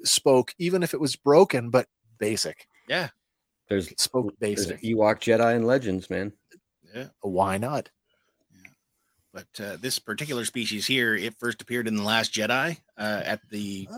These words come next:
Speaker 2: casino on
Speaker 1: Oh,
Speaker 2: Canto
Speaker 1: Canto
Speaker 2: Bight.
Speaker 1: Bight.
Speaker 2: And it's popped up a couple of times since in The Mandalorian and even in the Obi-Wan Kenobi show.
Speaker 3: Nice.
Speaker 2: Yeah.
Speaker 1: Gotta reuse those costumes somehow.
Speaker 2: Exactly. From behind, uh, Lieutenant Vic Hawkins calls out to Hera, and she beckons Jason and Chopper to continue to the ship.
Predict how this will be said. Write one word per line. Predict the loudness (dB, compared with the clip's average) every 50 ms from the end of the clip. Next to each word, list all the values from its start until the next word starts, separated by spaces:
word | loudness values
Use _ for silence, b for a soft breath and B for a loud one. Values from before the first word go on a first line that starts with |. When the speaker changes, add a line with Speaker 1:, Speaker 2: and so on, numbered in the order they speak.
| -16 -6 -2
Speaker 2:
casino | 0 0 2 0 0 -2 -2 -2
on | -2 -2 -4
Speaker 1:
Oh, | -4
Speaker 2:
Canto | -4 -4 -2 -2 -2
Speaker 1:
Canto | -2 -2 -2 -2 -2 -2 0
Speaker 2:
Bight. | 0 0 0 0 -2 -4 -4 -6 -4
Speaker 1:
Bight. | -2 -2 -2 -2
Speaker 2:
And | -4 -4 -2 -2 -2
it's | -4 0
popped | 0 0 0 0
up | -2 -4 -4
a | -2
couple | -2 -2 -2 -2 -4 -6
of | -2
times | -2 0 0 0 0
since | 0 0 0 0 0 -2 -2
in | -2 0 0
The | 0
Mandalorian | 0 0 0 0 0 0 0 2 2 2 0 0 -2 -2
and | -2 -2 -2 -2
even | -2 -2 -2 -2 -2
in | -2
the | -2 -2
Obi-Wan | -2 -2 -2 -2 -2 -2 -4 -4
Kenobi | 0 2 2 2 2 2
show. | 0 -2 -4 -6 -10 _ _ _ _ _ _ _ -20 -16 -14
Speaker 3:
Nice. | -14 -14 -14 -16 -20 -20 -20 _ _ _ _ _ _ _ _ _
Speaker 2:
Yeah. | -20 -14 -12 -12 -12 -14 _ _ _ _ _ _ _ _ _ _ _ _ _ _ _ _
Speaker 1:
Gotta | -4 -2 0 2
reuse | 4 4 4 6 6
those | 4 4 6
costumes | 6 4 4 4 2 0 -2 -2 -2
somehow. | -2 -2 -4 -6 -10 -10 -14 -20
Speaker 2:
Exactly. | -14 -12 -8 -8 -8 -8 -10 -14 -20 _ _ _ _ _ _ _ _ _ _ _ _ _ _ _ _ _ _ _ _
From | 0 2 2 4
behind, | 4 4 4 4 4 4 4 2 2
uh, | 2 2 2 0 -2 -4 -8 -6 -2
Lieutenant | 0 0 2 2 2 2 2 2
Vic | 2 0 2
Hawkins | 4 4 4 4 2 0 -2 -2 0
calls | 0 0 2 2 2
out | 0 0 -2
to | -2
Hera, | 0 2 4 4 4 4 4 4 2
and | 2 0
she | 0 0 0
beckons | 0 -2 0 -2 -4 -4 -2 -2
Jason | 0 0 2 0 0 0
and | -2 -2
Chopper | 0 2 2 2 0 0 -4
to | -4
continue | -4 -6 -6 -2 0 0 2 0
to | 0
the | -2 -2
ship. | 2 2 2 2 0